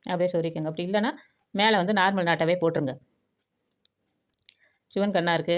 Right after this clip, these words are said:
சொருவ வரலன்னாக்கா நார்மல் நாட்டு மேலே போட்டுருங்க. உச்சியில, உச்சியில ஒண்டியும் போடுங்க. இது வந்து சிவன் கண்ணில் போட்டிருக்கேன் கூட, அதனால மூடியும் சிவன் கண்ணில் போட்டால் தான் நல்லாயிருக்கும். அது போட்டிருக்கேன். உச்சியில தான் சிவன் கண்ணோட வந்து நின்றுருக்கு.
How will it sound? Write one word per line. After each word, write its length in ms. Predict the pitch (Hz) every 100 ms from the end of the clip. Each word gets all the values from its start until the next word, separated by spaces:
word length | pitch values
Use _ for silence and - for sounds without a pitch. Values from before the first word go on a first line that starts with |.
| 165 170
சொருவ 200 | 175 180
வரலன்னாக்கா 440 | 160 160 160 208 277 - _ _ - _ _ _ - _ _ 175
நார்மல் 320 | 185 208 170
நாட்டு 200 | 156 151
மேலே 160 | 156 151
போட்டுருங்க. 280 | 143 143 139 -
உச்சியில, 260 | 160 156 151 - _ _ _ _ _ _ _ - _ _ _ - _ _ -
உச்சியில 240 | 180 214 196
ஒண்டியும் 220 | 190 190
போடுங்க. 220 | 175 156 139 - _ _ - _ _ _ 180
இது 80 | 190
வந்து 140 | 190 214
சிவன் 200 | 202 214
கண்ணில் 240 | 180 165 165
போட்டிருக்கேன் 420 | 165 165 180 233 220
கூட, 140 | 180 202
அதனால 240 | 185 180 208
மூடியும் 260 | 190 208 208
சிவன் 200 | 185 185
கண்ணில் 240 | 180 165 160
போட்டால் 240 | 170 170
தான் 120 | 202
நல்லாயிருக்கும். 440 | 165 170 160 190 269 _ _ _ - -
அது 100 | 180
போட்டிருக்கேன். 400 | 185 175 185 262 196
உச்சியில 320 | - 294 202 190
தான் 140 | 240 196 175
சிவன் 200 | 196 208
கண்ணோட 200 | 180 185 226
வந்து 160 | 185 175
நின்றுருக்கு. 380 | 175 180 175